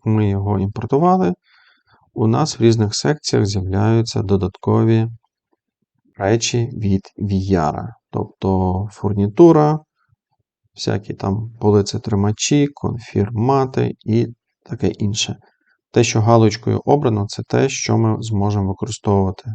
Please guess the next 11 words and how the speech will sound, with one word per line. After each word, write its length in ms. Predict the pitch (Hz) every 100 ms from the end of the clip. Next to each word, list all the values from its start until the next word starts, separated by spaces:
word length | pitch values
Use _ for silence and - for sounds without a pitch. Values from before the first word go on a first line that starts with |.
| -
далі. 520 | 104 98 90 101 156 196 - _ _ _ -
Я 260 | 107 120 113
наразі 420 | 107 107 104 104
залишаю 540 | 98 98 - 110 98
все, 300 | 98 - -
е, 300 | 104 98 104 - 110 107 107 -
в 40 |
тому 240 | 101 98
стані, 460 | 104 - 98 98 107 -
яким 540 | 104 101 98 101 95 104 _
воно 580 | - 101 107 104 101 104